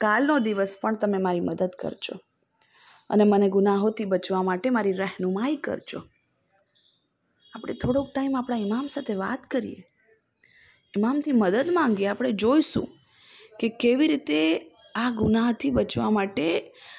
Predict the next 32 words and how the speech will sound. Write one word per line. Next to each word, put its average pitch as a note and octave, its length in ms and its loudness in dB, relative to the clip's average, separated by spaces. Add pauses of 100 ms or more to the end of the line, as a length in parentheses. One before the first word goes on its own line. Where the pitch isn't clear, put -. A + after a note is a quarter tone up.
(160)
અહેલ G#3 220 2
બેત D4+ 420 2
આપણી E4 280 2
મદદ A#3+ 300 2
કરશે. F#3 580 -4 (1120)
દુનિયાની C4 420 4
પરેશાનીઓમાં C4 760 2
આપણે C4 200 2
જોઈએ C4+ 320 2
છે F#4 160 -2
ને E4+ 120 0
કે C4 180 0
ઇમામને C4+ 380 4
બોલાયું D4 580 2
ને C#4 80 4
ઇમામ C4+ 320 2
આપણી C4 200 -2
મદદ A#3 340 2
માટે G#3+ 280 -2
આવી G2 240 -2
ગયા, G2+ 140 -2 (520)
તો C#4+ 100 2
શું D#4+ 400 0
આખિરતની D4 720 2
મુસીબતોથી A#3+ 800 2
બચવા B3 340 0
માટે B3+ 260 0
ઇમામ B3 320 2
આપણી B3 200 -2
મદદ A#3+ 320 2
નહીં C4+ 160 2
કરે? F#4 300 -2